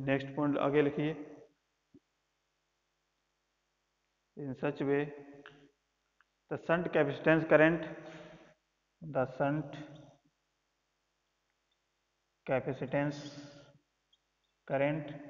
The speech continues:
shunt capacitance current क्या है? देखिए आई one, I two, I one and I two is equal, equal हो जाती है किसके? जो current कौन सी है? I one dash and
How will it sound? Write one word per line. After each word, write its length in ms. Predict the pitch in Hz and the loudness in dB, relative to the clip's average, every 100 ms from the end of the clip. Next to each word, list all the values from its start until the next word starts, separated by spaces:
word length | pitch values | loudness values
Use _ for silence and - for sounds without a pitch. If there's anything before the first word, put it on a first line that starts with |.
| - | -2
shunt 240 | 151 151 165 | 0 4 4
capacitance 420 | 147 - 170 165 | 4 2 -2 2
current 260 | 165 170 165 | 2 2 4
क्या 140 | 185 | 4
है? 120 | 185 226 - - - - - _ _ - | 6 2 -2 -12 -14 -16 -20 _ _ -6
देखिए 380 | 151 135 196 - 170 | -2 2 0 0 4
आई 220 | 151 165 190 165 | 6 8 6 4
one, 180 | 196 - 147 | 2 4 8
I 100 | 143 139 | 8 8
two, 100 | 156 127 | 6 6
I 200 | 131 135 147 | 6 6 6
one 180 | 175 185 - - - 160 139 | 4 2 -4 -10 -10 -4 -2
and 220 | 151 165 - - _ _ _ - | -2 -4 -10 -18 _ _ _ -2
I 220 | 143 135 131 | 2 4 4
two 100 | 160 170 - - - - _ _ _ _ _ _ _ _ _ _ _ - | 2 0 -4 -10 -16 -20 _ _ _ _ _ _ _ _ _ _ _ -4
is 220 | 156 165 165 160 165 | 0 0 -2 -4 -4
equal, 380 | - - 165 175 175 - - - - - - - _ _ - | -4 2 4 4 2 -8 -12 -14 -16 -18 -20 -20 _ _ -18
equal 320 | 202 - 170 | -14 -2 0
हो 80 | 151 | 2
जाती 260 | 143 143 175 | 2 2 2
है 60 | |
किसके? 360 | 165 156 - 202 - - - - - - - 139 | 0 0 2 2 0 -8 -14 -16 -18 -20 -6 0
जो 100 | 131 | 4
current 280 | 135 143 160 | 8 8 6
कौन 160 | 170 175 | 6 6
सी 100 | 180 | 6
है? 200 | 180 151 | 4 4
I 200 | 131 135 | 6 8
one 180 | 143 165 | 8 6
dash 280 | 160 175 175 - - - - - _ - 151 | 6 6 2 -6 -10 -12 -16 -20 _ -8 -2
and 160 | 160 | -2